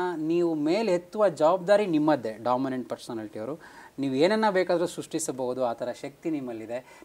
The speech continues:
ನಿಮ್ಮ ಮಕ್ಕಳ ಲೈಫನ್ನು ನೀವು ಕ್ರಿಯೇಟ್ ಮಾಡ್ಬೋದು. ಹಾಗಾಗಿ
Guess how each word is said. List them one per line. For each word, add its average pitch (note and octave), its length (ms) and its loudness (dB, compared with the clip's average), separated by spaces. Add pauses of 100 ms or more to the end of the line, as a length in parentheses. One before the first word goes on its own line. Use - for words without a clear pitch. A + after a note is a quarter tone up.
ನಿಮ್ಮ D3 180 -4
ಮಕ್ಕಳ - 400 -4
ಲೈಫನ್ನು D#3 520 -2
ನೀವು B2+ 200 -6
ಕ್ರಿಯೇಟ್ B2+ 380 -4
ಮಾಡ್ಬೋದು. A2 460 -8
ಹಾಗಾಗಿ B2 600 -6